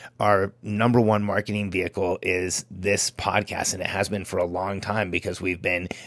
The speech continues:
cleaning up our delivery systems and putting a team in place and making sure that we have the people, the structure we need to scale so that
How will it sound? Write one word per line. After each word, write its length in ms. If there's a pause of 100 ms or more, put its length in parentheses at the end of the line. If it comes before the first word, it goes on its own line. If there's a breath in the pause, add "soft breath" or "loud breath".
cleaning 320
up 160
our 100
delivery 380
systems 500
and 140
putting 220
a 80
team 260
in 120
place 320
and 100
making 260
sure 200
that 140
we 160
have 520 (400 loud breath)
the 600 (340)
people, 380
the 100
structure 440
we 180
need 280
to 80
scale 480
so 200
that 240